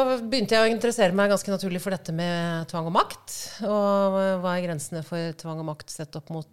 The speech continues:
eh, barneoppdragelse, alminnelig barneoppdragelse. Og da hadde vi et, eh, nystartet nettverk i, i kommunen,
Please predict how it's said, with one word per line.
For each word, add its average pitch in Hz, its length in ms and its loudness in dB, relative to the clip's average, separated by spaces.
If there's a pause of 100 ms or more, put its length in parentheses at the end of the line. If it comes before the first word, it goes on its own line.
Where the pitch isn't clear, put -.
(120)
eh, 160 180 -6
barneoppdragelse, 139 840 -8 (100)
alminnelig 165 400 -8
barneoppdragelse. 147 560 -12 (460)
Og 208 500 -4
da 202 140 0
hadde 185 220 -6
vi 160 120 -4
et, 170 240 -10
eh, 175 280 -6
nystartet 147 540 -12
nettverk - 540 -14 (140)
i, 151 400 -10
i 147 120 -14
kommunen, 214 520 -10